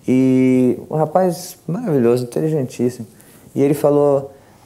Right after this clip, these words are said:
"É, desculpa falar isso, eu não quero, todo incomodado, mas eu acho, eu tenho que falar, eu acho que eu sei por quê, né? Eu acho que eu sei por quê." Eu falei, "Então, pelo amor de Deus, me diga." <laughs> Ah, aí ele falou, "Olha só, a primeira palavra do poema é nenhuma.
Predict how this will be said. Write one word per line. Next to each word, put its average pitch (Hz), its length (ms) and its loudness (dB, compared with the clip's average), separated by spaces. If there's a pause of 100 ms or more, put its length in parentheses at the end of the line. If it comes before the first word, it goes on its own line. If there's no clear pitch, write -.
(120)
"É, 131 180 0
desculpa 175 500 -2
falar 117 320 2
isso, 123 240 -2
eu 117 40 -4
não 127 100 -2
quero, 120 640 0
todo 185 220 0
incomodado, 113 560 0
mas 135 160 -6
eu 151 140 2
acho, 175 200 -2
eu 135 80 -2
tenho 202 180 0
que 202 60 -8
falar, 113 360 0
eu 131 100 2
acho 180 200 -2
que - 60 -4
eu 175 40 0
sei 185 240 -2
por 139 200 -4
quê, 92 260 -8 (640)
né? 120 260 0 (460)
Eu 143 120 2
acho 185 180 0
que - 60 -4
eu 165 40 0
sei 156 160 0
por 147 160 -2
quê." - 120 -2
Eu 123 60 0
falei, 139 260 -2
"Então, 190 300 -2
pelo 190 200 0
amor 175 180 2
de 147 100 0
Deus, 156 220 2
me 160 120 0
diga." 143 360 2
<laughs> 135 1160 -4
Ah, 127 240 2
aí 131 120 2
ele 139 80 0
falou, 135 360 2
"Olha 151 260 0
só, 127 220 0
a 113 40 2
primeira 156 320 0
palavra 127 460 0
do 107 80 -2
poema 139 300 -4
é 151 40 -4
nenhuma. 151 520 -4